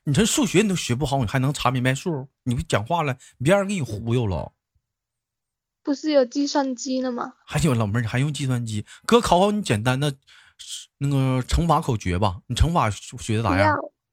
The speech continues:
Speaker 1: 你看看，试试。
Speaker 2: 不好，数学，数学是最不好的。
Speaker 1: 你数学不好，老妹儿，你说你还出来，你还在这干缝纫机，尤其那计件儿，你都查不明白数咋整？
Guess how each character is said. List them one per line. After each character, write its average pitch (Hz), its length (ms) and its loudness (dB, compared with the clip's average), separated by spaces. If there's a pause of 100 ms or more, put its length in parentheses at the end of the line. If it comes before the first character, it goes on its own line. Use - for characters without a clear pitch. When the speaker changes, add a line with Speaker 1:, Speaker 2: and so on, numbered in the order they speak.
(800)
Speaker 1:
你 - 60 -6
看 190 200 4
看， 87 120 -10
试 359 100 0
试。 339 40 4
Speaker 2:
不 185 80 0
好， 277 380 -2
数 339 320 2
学， 254 260 6
数 - 560 -2
学 269 240 0
是 277 140 0
最 294 200 0
不 285 240 0
好 240 200 2
的。 254 160 -10
Speaker 1:
你 196 180 -4
数 320 220 2
学 285 120 2
不 - 160 2
好， 214 160 6
老 208 140 6
妹 190 100 4
儿， 240 40 6
你 156 160 2
说 190 120 0
你 170 120 -2
还 180 120 2
出 - 220 -8
来， 170 100 -2
你 127 120 -8
还 135 100 -6
在 131 160 -2
这 110 100 -2 (440)
干 185 120 8
缝 - 200 0
纫 156 120 2
机， 120 200 -2
尤 147 120 4
其 - 160 -2
那 151 80 0
计 147 200 -4
件 156 100 4
儿， 147 100 4
你 113 120 -2
都 135 80 0
查 - 200 0
不 147 80 0
明 147 120 -2
白 135 120 0
数 143 200 -6
咋 190 160 0
整？ 95 240 -4